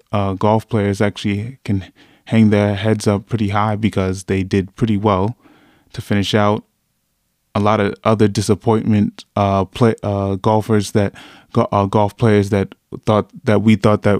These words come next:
could, uh, possibly win and make a big, um, upcoming. But, you know, the Masters was a lot.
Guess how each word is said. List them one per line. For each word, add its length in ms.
could, 180
uh, 340
possibly 480
win 220
and 140
make 160
a 180
big, 240
um, 460
upcoming. 640
But, 240
you 100
know, 280
the 100
Masters 640
was 460
a 100
lot. 280